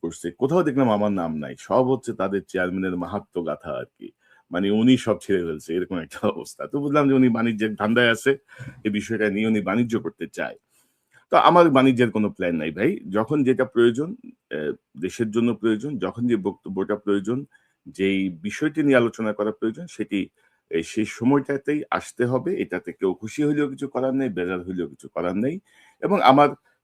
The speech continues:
ব্যক্তিগতভাবে আমার কোনো ধান্দা কোনো কিছুর সঙ্গে যুক্ত থাকে না, অর্থাৎ কোনো উদ্দেশ্য নিয়ে আমি কাজ করি না। মাহমুদুর রহমান, আহ, যে বক্তব্যটি দিয়েছেন, তার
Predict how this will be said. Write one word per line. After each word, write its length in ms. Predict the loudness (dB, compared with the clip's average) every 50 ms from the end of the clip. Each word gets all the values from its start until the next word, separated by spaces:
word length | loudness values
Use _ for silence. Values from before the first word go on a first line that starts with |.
| _ -2
ব্যক্তিগতভাবে 800 | 0 0 0 0 -2 -2 0 2 2 2 2 2 2 2 4
আমার 200 | 4 4 4 2
কোনো 280 | 0 -2 -4 -4 -4 -4
ধান্দা 320 | -4 -2 -2 0 2 0 0
কোনো 220 | 0 -2 -4 -4
কিছুর 240 | -6 -8 -12 -14 -14
সঙ্গে 260 | -10 -6 -6 -6 -4
যুক্ত 260 | -6 -8 -12 -12 -12
থাকে 280 | -14 -14 -14 -14 -12 -10
না, 60 | -10
অর্থাৎ 240 | -10 -10 -10 -10 -8
কোনো 160 | -6 -4 -4
উদ্দেশ্য 400 | -4 -2 -4 -4 -6 -6 -6 -4
নিয়ে 160 | -2 0 0
আমি 120 | 0 0 -2
কাজ 220 | -4 -6 -8 -6
করি 220 | -6 -6 -6 -6 -6
না। 140 | -8 -12 -16 _ _ -8
মাহমুদুর 300 | -6 -4 -4 -2 -2 -2
রহমান, 400 | -2 -2 -2 -2 -4 -4 -4 -6 -8 _ _ _ _ _ _
আহ, 200 | -6 -6 -6 -6
যে 160 | -6 -8 -10
বক্তব্যটি 560 | -10 -10 -12 -12 _ -10 -8 -8 -6 -6 -6 -4
দিয়েছেন, 460 | -2 -2 -2 -2 -2 -4 -8 -10 -10
তার 260 | -8 _ -2 -2 -2